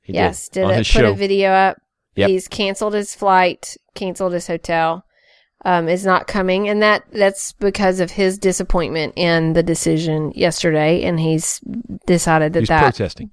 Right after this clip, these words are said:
Speaker 2: that's
Speaker 1: He did
Speaker 2: what
Speaker 1: this
Speaker 2: he
Speaker 1: two
Speaker 2: needs
Speaker 1: years
Speaker 2: to
Speaker 1: ago.
Speaker 2: do.
Speaker 1: So he, he
Speaker 2: Yep.
Speaker 1: missed Saint Louis. So Wiley's not voted for president in a while. Um, so <laughs> just, now, he ran for president more than he's voted for president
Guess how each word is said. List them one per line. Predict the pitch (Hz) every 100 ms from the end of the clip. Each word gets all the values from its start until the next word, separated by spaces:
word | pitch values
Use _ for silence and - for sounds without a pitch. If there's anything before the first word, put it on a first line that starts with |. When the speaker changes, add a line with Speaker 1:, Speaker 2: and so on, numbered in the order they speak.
| _
Speaker 2:
that's | 170 131
Speaker 1:
He |
did | 127
Speaker 2:
what |
Speaker 1:
this | 156
Speaker 2:
he | 175
Speaker 1:
two | 170
Speaker 2:
needs | 165
Speaker 1:
years | 151
Speaker 2:
to | 127
Speaker 1:
ago. | 120 113
Speaker 2:
do. | - - _ _ _ _ _ _ -
Speaker 1:
So | 104 104
he, | 110 113
he | 107
Speaker 2:
Yep. | 107
Speaker 1:
missed | 113 165
Saint | 151 151
Louis. | 139 135 147 - - _
So | - 95 87 87 -
Wiley's | 98 104 139 123
not | 120 117
voted | 110 117
for | 104
president | 101 123 107 82 65
in | 73
a |
while. | 69 71 - _ _ _ _ _ _ -
Um, | 80 80 78 73 87 117 _ -
so | - - 87 - - _ - 679
<laughs> | - - -
just, | 135 - _ _ _ _ _
now, | 104
he | 95
ran | 160 165 202
for | 165
president | 135 127 113 117 117 -
more | 127 127
than | 113
he's | 110 101
voted | 113 120 101
for | 101
president | - 90 80 82